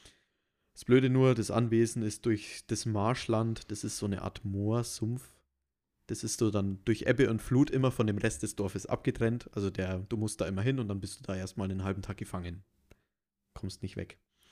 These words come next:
In diesem Haus, da spukt aber leider halt ein, äh, rachsüchtiger Geist einer Frau und der hat's irgendwie auf die örtlichen Kinder abgesehen. Ja,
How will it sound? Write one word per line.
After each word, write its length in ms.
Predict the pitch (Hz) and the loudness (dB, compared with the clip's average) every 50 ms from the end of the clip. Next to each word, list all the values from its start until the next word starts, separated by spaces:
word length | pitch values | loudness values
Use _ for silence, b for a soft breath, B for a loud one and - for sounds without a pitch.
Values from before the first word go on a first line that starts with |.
| b b b b b b b b b b _ _ _ _ | b b b b b b b b b b _ _ _ _
In 220 | - 165 170 160 | 2 2 2 2
diesem 320 | - 180 180 165 175 185 185 | 0 0 0 2 2 2 4
Haus, 240 | 196 202 214 208 - | 4 4 4 4 2
da 80 | 165 | 0
spukt 320 | 151 - - 175 160 - 143 | 2 4 2 2 4 4 4
aber 160 | 127 123 117 | 6 8 8
leider 320 | 113 110 117 110 113 110 | 8 8 6 6 4 2
halt 380 | 113 107 107 104 101 - - - | 2 2 2 2 0 -4 -8 -4
ein, 320 | 101 98 98 98 98 95 | -4 -2 -2 -2 -2 -2
äh, 140 | 98 95 95 | -2 0 0
rachsüchtiger 640 | 98 110 131 - - - - 123 - - - 123 113 | 0 -2 -2 -4 -4 -4 -4 -4 -4 -4 -2 0 0
Geist 540 | 104 - 104 110 127 151 - - - - - | 0 2 2 2 2 0 -2 -4 -8 -6 -2
einer 180 | 120 113 107 - | 0 0 0 0
Frau 420 | - - - - - 131 143 147 _ _ _ _ _ - - _ _ - | -2 -6 -8 -2 -2 -2 -2 -2 _ _ _ _ _ -20 -20 _ _ -4
und 320 | 120 117 123 - - - _ - | -4 -4 -4 -6 -10 -16 _ -4
der 440 | - 98 98 98 101 104 110 113 113 - _ _ _ _ _ _ _ | -2 -2 0 0 0 0 -2 -2 -6 -12 _ _ _ _ _ _ _
hat's 320 | - 117 - - - - _ _ | -10 -8 -8 -8 -12 -14 _ _
irgendwie 400 | 143 160 175 165 147 143 147 - | 2 4 4 2 0 0 0 2
auf 180 | - 113 - | 2 0 0
die 140 | - - 113 | 0 0 2
örtlichen 380 | - 110 107 - 139 127 160 156 | 2 2 2 0 0 0 -2 0
Kinder 260 | - 147 127 110 104 | 2 2 4 4 2
abgesehen. 640 | 95 - - 117 104 - 98 95 90 92 87 92 - _ _ _ _ _ _ _ _ _ _ _ _ _ _ _ _ _ _ _ _ _ _ _ | 2 2 0 -2 -2 0 0 -2 -2 -4 -6 -10 -14 _ _ _ _ _ _ _ _ _ _ _ _ _ _ _ _ _ _ _ _ _ _ _
Ja, 380 | - 104 98 92 92 92 92 | 0 2 2 2 0 -2 -6